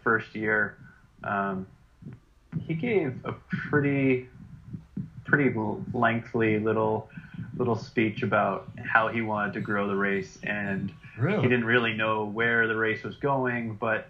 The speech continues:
Speaker 1: he really, he really liked how it all went, and he liked the organic feel of it, and he wanted to try to keep it the same. And
Speaker 2: Yeah.
Speaker 1: I think, I think he's done a great job of that, whereas
Speaker 2: Yeah.
Speaker 1: other races just kinda,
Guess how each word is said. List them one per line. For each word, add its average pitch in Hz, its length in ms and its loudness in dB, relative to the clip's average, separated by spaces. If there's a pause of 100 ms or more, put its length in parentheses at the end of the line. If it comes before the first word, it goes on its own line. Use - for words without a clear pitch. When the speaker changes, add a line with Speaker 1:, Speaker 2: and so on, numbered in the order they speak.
(360)
Speaker 1:
he 113 220 0
really, 117 760 2 (460)
he - 100 -8
really 113 200 2
liked 107 360 0
how 104 240 0
it 98 60 -8
all 98 180 -4
went, 113 460 -4
and 104 140 -8
he 101 180 -6
liked 107 420 -2
the 110 120 -2
organic 104 420 -6 (100)
feel 123 240 4
of 107 100 -2
it, 107 240 0 (140)
and 101 520 -4 (440)
he 110 100 0
wanted 104 440 -2
to 98 280 0 (200)
try 104 240 4
to 98 80 -2
keep 104 260 -4
it 101 200 -4 (140)
the - 80 -4
same. - 540 -6 (240)
And 104 240 -2
Speaker 2:
Yeah. 110 220 4
Speaker 1:
I 101 40 -8
think, 117 260 -2 (240)
I 120 40 0
think 131 160 4
he's 113 140 0
done 110 140 2
a 101 80 0
great 98 220 0
job 101 240 2
of 98 100 -6
that, 98 360 2
whereas 98 340 -2
Speaker 2:
Yeah. 104 320 -2 (380)
Speaker 1:
other 110 180 2
races 101 520 -4
just 104 220 -6
kinda, 98 380 -4